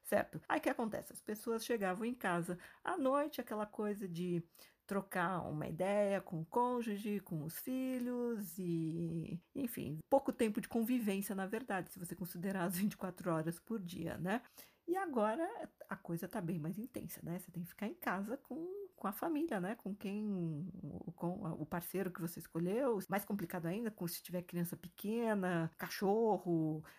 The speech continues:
ah, não tem mais nem empregada mais em casa e, é, tudo tem que ser dividido. Então é uma nova realidade pra muita gente. E aquela coisa, você tá lá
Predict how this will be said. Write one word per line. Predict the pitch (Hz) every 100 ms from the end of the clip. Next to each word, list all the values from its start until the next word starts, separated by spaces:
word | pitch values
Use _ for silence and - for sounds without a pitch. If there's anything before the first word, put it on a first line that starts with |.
| -
ah, | 165 160 - -
não | 170 180
tem | 175 190
mais | 175 175
nem | 180 214
empregada | 202 202 180 170 180 196 170
mais | 151 185 185
em | 180
casa | - 214 214 202 208 202 180 175 - - -
e, | - 175 180 151 156 165 165 - - - -
é, | - 170 -
tudo | 220 196
tem | - 175
que |
ser | -
dividido. | 165 147 160 160 247 240 254 254
Então | 226 208 220
é | 247
uma | 233 185
nova | 190 269
realidade | 233 208 185 151 196 202 208
pra | 170
muita | 190 214 170
gente. | 180 180 233 - 294 - - - - _
E | 269 302 311 320
aquela | 440 - 359
coisa, | - 359 269
você | - 170
tá | - 220
lá | 208 220 349